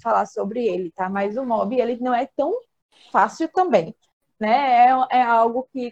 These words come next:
como a gente não, nós mulheres, não temos contato com o mob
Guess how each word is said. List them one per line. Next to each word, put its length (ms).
como 220
a 80
gente 300
não, 580
nós 260
mulheres, 520
não 120
temos 300
contato 480
com 120
o 140
mob 460